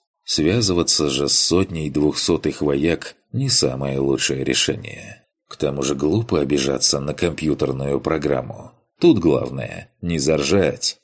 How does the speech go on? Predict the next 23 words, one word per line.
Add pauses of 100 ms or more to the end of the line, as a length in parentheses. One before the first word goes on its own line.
глядя
на
этого
напыщенного
индюка. (600)
«Хорошо», (420)
пристально
глядя
мне
в
глаза, (160)
кивнул
Глаз. (480)
«Что
ты
забыл
в
Халиме?» (580)
Удивляться
уже (100)
не
было
сил.